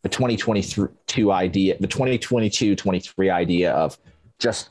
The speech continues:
on the shoulders and not necessarily running down the arms, I can, I can take or leave. Or actually, Mark, I believe the kit you're wearing also has just the short, the top shoulder stripes.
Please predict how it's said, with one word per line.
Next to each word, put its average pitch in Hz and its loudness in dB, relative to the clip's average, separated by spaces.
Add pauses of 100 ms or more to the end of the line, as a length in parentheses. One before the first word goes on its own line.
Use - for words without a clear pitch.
(140)
on 104 0
the 95 0
shoulders 95 0
and 87 -2
not 90 0
necessarily 90 0
running 92 0
down 92 -2
the 85 0
arms, 90 -2
I 92 -2
can, 95 -2 (340)
I 98 0
can 90 -6
take 90 0
or 82 0
leave. 92 2
Or 80 0 (260)
actually, 107 -2
Mark, 98 0
I - 0
believe 87 -2
the - -6
kit - -4
you're 98 2
wearing 87 0
also 90 -2
has 85 -2
just - -4
the 80 -4
short, - -2
the 80 -6
top - -2
shoulder 85 -2
stripes. - -2